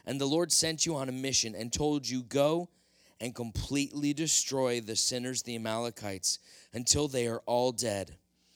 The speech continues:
Why haven't you obeyed the Lord? Why did you rush for the plunder and do what was evil in the Lord's sight?"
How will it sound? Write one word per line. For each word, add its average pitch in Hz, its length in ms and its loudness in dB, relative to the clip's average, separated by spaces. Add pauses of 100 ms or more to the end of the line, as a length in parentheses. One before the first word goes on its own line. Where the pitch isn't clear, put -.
(160)
Why 147 240 0
haven't 135 680 -4
you 120 400 -4
obeyed 107 720 -6
the 107 160 -10
Lord? 104 500 -6 (720)
Why 127 280 0
did 156 200 0
you 127 160 0
rush 120 360 2
for 147 160 -2
the 151 140 -4
plunder 98 640 -4 (300)
and 107 220 -8
do 127 180 0
what 123 220 -4
was 104 320 -6
evil 107 640 -4 (480)
in 101 120 -6
the 107 100 0
Lord's 101 380 0
sight?" 90 380 -2